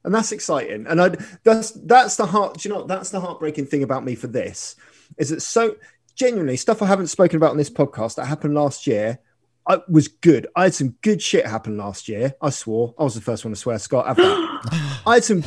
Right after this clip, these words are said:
Speaker 1: good stuff happen last year that because of either non-disclosure agreements or the taste or the fact that other people were going through a hard time and just having a bit of empathy and all that sort of stuff, I couldn't celebrate as much as I wanted to celebrate.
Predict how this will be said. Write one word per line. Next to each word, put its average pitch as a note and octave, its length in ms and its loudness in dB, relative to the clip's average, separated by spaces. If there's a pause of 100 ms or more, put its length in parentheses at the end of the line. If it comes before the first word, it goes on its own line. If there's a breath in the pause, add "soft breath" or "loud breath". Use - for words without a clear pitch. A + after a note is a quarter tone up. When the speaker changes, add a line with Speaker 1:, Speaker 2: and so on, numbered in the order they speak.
(160)
Speaker 1:
good B3+ 220 2
stuff - 380 2
happen G3 340 2
last F3+ 340 0
year B2 320 2 (200 soft breath)
that D#3+ 80 -2
because E3+ 320 -2
of E3 100 0
either C#3+ 160 2
non-disclosure G#3 680 0
agreements D3+ 600 0
or C3 400 -2
the C#3 160 -12
taste F#3+ 440 -2
or C#3 80 0
the B2+ 80 -6
fact F3+ 180 -2
that D#3+ 60 0
other F3+ 120 -2
people E3+ 240 -2
were F#3 60 4
going F3 80 2
through E3+ 140 0
a D3+ 40 2
hard D#3+ 200 -2
time D3+ 280 0
and C3+ 80 0
just C#3 160 -6
having E3+ 220 0
a F#3+ 40 0
bit F3 140 2
of D#3 80 0
empathy E3 340 2
and E3 100 2
all E3 60 2
that D#3+ 140 -2
sort - 120 -8
of D#3 60 -8
stuff, C3+ 220 -4
I E3 80 2
couldn't D#3+ 300 0
celebrate C3 480 0
as A2 100 -8
much C#3 180 -6
as B2 80 -6
I C3 60 2
wanted B2+ 260 -4
to - 80 -14
celebrate. F#2 540 -6